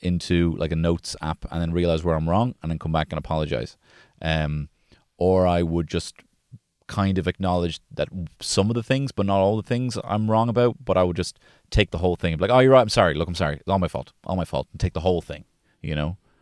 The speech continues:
which, you know, which even Terry was like, "You don't, you know, you don't say sorry for everything." I'm like, "No, it's, it's all, I, I, I, I'll fix it. It's fine. It's all my fault,"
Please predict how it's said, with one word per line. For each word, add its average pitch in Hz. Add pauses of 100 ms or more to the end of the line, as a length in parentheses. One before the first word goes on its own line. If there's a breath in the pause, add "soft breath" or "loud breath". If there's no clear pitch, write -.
(340)
which, - (640)
you 101
know, 78 (100)
which -
even 104
Terry 98
was 85
like, 87
"You 107
don't, 120
you 107
know, 82
you 71
don't 107
say 117
sorry 85
for 80
everything." 82
I'm 95
like, 123
"No, 131
it's, 82
it's 110
all, 110
I, 101
I, 95 (380)
I, 95 (160)
I'll 87
fix -
it. -
It's -
fine. 78
It's -
all 87
my 73
fault," -